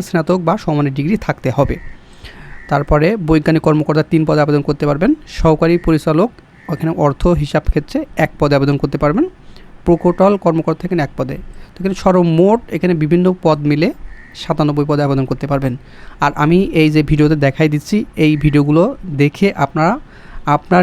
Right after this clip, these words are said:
নিকটস্থ যে কোনো কম্পিউটারের দোকানে গিয়ে আমার এই ভিডিও দেখে আপনার আবেদনটি করে নিতে পারবেন, কারণ এগুলো সম্পূর্ণ অনলাইনের মাধ্যমে আবেদনটি করতে হয় এবং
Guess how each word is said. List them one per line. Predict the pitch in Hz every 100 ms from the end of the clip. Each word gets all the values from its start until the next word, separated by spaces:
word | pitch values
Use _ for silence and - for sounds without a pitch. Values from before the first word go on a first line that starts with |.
| 170
নিকটস্থ | 151 170 170 - 180 147
যে |
কোনো | 165 190 180
কম্পিউটারের | 170 165 175 175 156
দোকানে | 160 160
গিয়ে | 147 170 330 - - - 147
আমার | 156
এই | 156 143
ভিডিও | 156 147 143
দেখে | 139 180 180
আপনার | - 160
আবেদনটি | 139 139 131 -
করে | 147
নিতে | 139 131
পারবেন, | 131 127 131 - -
কারণ | 143 147
এগুলো | 156 156 175 -
সম্পূর্ণ | 156 160 175 180
অনলাইনের | 165 151 156 170 156
মাধ্যমে | 147 170
আবেদনটি | 156 156 151
করতে | 156 151 147
হয় | 175 370 - - - -
এবং | 156